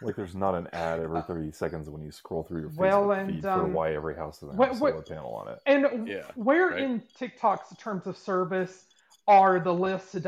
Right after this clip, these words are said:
Speaker 2: of, um, taboo subjects that you're not allowed to discuss,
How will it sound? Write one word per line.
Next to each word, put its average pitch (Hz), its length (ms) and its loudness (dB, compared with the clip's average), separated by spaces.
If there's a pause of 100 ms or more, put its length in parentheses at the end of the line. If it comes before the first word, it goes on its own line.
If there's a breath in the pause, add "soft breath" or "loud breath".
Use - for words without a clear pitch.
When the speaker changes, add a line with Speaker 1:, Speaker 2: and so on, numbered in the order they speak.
Speaker 2:
of, 175 340 0
um, 170 180 -2 (300)
taboo 175 340 2
subjects 170 840 -4 (100)
that 165 160 -2
you're 165 120 -4
not 160 160 -2
allowed 156 280 -2
to 143 60 -12
discuss, - 840 -8